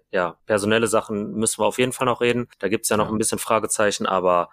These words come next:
Speaker 1: alles in allem ist es einfach, ja, ein unfassbar krasses Team auf dem Papier. So, das, das lässt sich einfach nicht, äh, kleinreden.
Speaker 2: Ja.
Speaker 1: Und ja.
Speaker 2: Das schauen wir uns gleich noch im Detail an. Vorher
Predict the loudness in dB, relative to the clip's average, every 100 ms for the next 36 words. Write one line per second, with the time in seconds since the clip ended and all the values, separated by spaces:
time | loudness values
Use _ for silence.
0 | -8 -2 0 0 0 0 0 0 -2 0
1 | -2 0 -2 -2 -12 -6 -2 -2 -4 _
2 | -2 0 0 0 0 0 -2 -2 -2 0
3 | 0 -2 -8 -4 -2 -2 -4 -12 -12 -10
4 | -8 -4 -4 -4 -4 -2 -2 -2 -2 -2
5 | -2 -2 -4 -4 -6 -6 -4 -2 -2 -2
6 | -4 -10 -8 -6 -2 -2 -4 -6 -6 -8
7 | _ -6 -4 -2 -2 -2 -2 -2 -2 -4
8 | -6 -4 0 0 0 2 2 4 2 -2
9 | -8 -20 -20 -20 -14 0 4 6 6 4
10 | 0